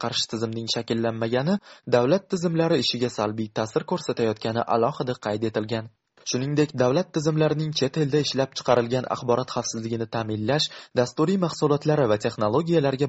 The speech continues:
bog'liqligi tanqid qilingan. Axborot xavfsizligiga hujjat mualliflari nazdidagi tahdidlar axborot xavfsizligi konsepsiyasida bugungi davlat tizimi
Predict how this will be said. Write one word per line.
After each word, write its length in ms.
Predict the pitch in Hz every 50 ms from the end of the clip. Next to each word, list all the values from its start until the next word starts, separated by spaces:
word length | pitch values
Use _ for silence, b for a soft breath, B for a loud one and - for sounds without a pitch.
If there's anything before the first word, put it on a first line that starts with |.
| 117
bog'liqligi 480 | 117 113 113 110 110 - 117 110 110 117 - -
tanqid 300 | 117 107 104 - 117 - - -
qilingan. 440 | 110 107 107 107 117 120 113 113 - _ _ _ _ B B B B B
Axborot 480 | B - - - 139 139 151 185 196 -
xavfsizligiga 760 | - 156 151 - 147 139 139 143 147 139 135 131 135 165 185
hujjat 440 | - - 127 107 107 107 113 110 -
mualliflari 640 | 120 113 110 110 110 113 113 113 - 127 135 139 143
nazdidagi 520 | 131 113 101 101 104 107 101 110 107 107
tahdidlar 540 | 107 117 107 - 117 113 110 110 127 160 190 196 B B B B B
axborot 400 | - - - 139 151 160 190 196
xavfsizligi 520 | - 156 143 - - 135 135 139 143 143
konsepsiyasida 840 | - - 123 110 107 - 156 170 - - - 170 165 - 165 165 175
bugungi 420 | 147 127 120 113 113 113 113 120 110
davlat 380 | 113 107 104 110 113 110 -
tizimi 420 | - 113 104 104 107 104 120 143